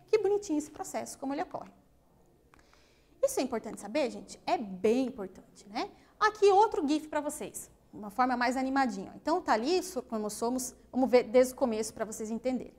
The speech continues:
Peraí que já vai acabar essa fase, tá ali separando, telófase formando duas novas células. E agora ele vai voltar pra primeira. Então, começa lá, com, vai desfazer o nosso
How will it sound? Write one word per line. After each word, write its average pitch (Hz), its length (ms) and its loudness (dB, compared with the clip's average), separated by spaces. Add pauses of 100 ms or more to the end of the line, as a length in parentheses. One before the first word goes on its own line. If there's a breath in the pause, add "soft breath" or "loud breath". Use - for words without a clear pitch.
Peraí 196 180 -14
que - 80 -18
já 233 100 -4
vai 220 80 4
acabar 202 320 -4
essa - 180 -10
fase, 339 340 0
tá 208 100 -12
ali 202 240 -6
separando, 311 600 -2
telófase 214 560 2
formando 208 380 -8
duas 185 240 -12
novas 254 280 -2
células. 330 540 -2 (760 soft breath)
E 415 60 0
agora 285 200 4
ele 285 120 0
vai 277 100 2
voltar 277 260 2
pra 262 120 -6
primeira. 262 400 -2 (960)
Então, 480 220 0
começa 294 460 2
lá, 277 300 2 (320 soft breath)
com, 381 160 2
vai 269 160 6
desfazer 285 920 0 (360 soft breath)
o 415 160 2
nosso 285 480 4